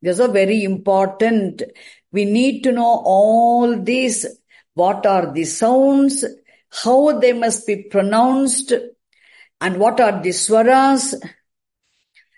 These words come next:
What are the, what should be the, how should be the emphasis? Except we, we must be very clear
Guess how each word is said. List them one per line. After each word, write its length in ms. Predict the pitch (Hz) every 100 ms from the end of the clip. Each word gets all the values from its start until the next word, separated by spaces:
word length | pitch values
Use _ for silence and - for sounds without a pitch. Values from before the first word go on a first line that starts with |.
| _ _ _ _ _ _ _
What 260 | 202 214
are 220 | 226 202 170
the, 400 | 185 156 143 _ _ _ _ _ _ _ _ _ _ _ _ _ _ _ _
what 260 | 170 220
should 300 | 240 240 185
be 240 | 185 208 147
the, 240 | 156 - _ _ _ -
how 160 | 240
should 200 | 262 285
be 80 | 233
the 120 | 220
emphasis? 800 | 185 214 247 269 277 294 277 - _ _ _ _ _ _ _ _ _ _ _ _ _ _ _ _ -
Except 420 | 220 220 294 233
we, 140 | 208
we 160 | 214 180
must 200 | 190 208
be 80 | 220
very 380 | 165 180 208 208
clear 400 | 190 254 -